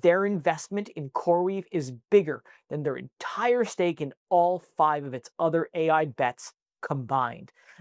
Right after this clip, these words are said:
That kind of conviction from NVIDIA doesn't just happen by accident. It means someone inside the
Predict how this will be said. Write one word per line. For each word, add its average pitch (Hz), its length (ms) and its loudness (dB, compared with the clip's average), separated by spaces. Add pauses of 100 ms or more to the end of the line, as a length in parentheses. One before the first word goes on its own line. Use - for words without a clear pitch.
(180)
That 170 100 0
kind 208 220 0
of 190 100 -4
conviction 196 600 0
from 190 160 0
NVIDIA 170 580 2 (400)
doesn't 147 320 0
just 156 200 -2
happen 123 360 -6
by 113 180 -16
accident. 127 600 -6 (320)
It - 120 -4
means 214 340 2
someone 226 600 0
inside 156 800 -4 (300)
the 143 120 -10